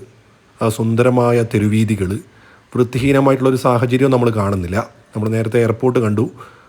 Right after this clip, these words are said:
പക്ഷേ എയർപോർട്ടിൻ്റെ അവസ്ഥയല്ല നമ്മൾ പുറത്തുള്ള കാഴ്ചകൾ. വളരെ വൃത്തി സൂക്ഷിച്ചുകൊണ്ട് തെരുവുകളും അതുപോലെ തന്നെ കെട്ടിടങ്ങളും ഈ വിൻ്ററിൻ്റെ ഒരു സംഭവങ്ങളൊക്കെ ഭയങ്കര സുന്ദരമാണ്. അങ്ങനെ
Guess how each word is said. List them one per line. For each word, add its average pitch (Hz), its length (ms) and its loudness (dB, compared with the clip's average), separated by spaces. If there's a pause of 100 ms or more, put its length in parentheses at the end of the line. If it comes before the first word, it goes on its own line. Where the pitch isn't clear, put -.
(100)
പക്ഷേ 123 280 0
എയർപോർട്ടിൻ്റെ 135 720 -2 (140)
അവസ്ഥയല്ല 120 600 0
നമ്മൾ 107 180 0
പുറത്തുള്ള 110 440 -4
കാഴ്ചകൾ. 95 400 -4 (640)
വളരെ 117 360 0
വൃത്തി 113 420 -2 (280)
സൂക്ഷിച്ചുകൊണ്ട് 117 760 -2 (880)
തെരുവുകളും 110 560 2
അതുപോലെ 107 300 -2
തന്നെ 113 180 -2
കെട്ടിടങ്ങളും 107 540 -2 (400)
ഈ 113 60 -2
വിൻ്ററിൻ്റെ 110 460 2
ഒരു 107 120 -2
സംഭവങ്ങളൊക്കെ 110 500 -2
ഭയങ്കര 107 400 0
സുന്ദരമാണ്. 101 440 -2 (460)
അങ്ങനെ 107 180 -4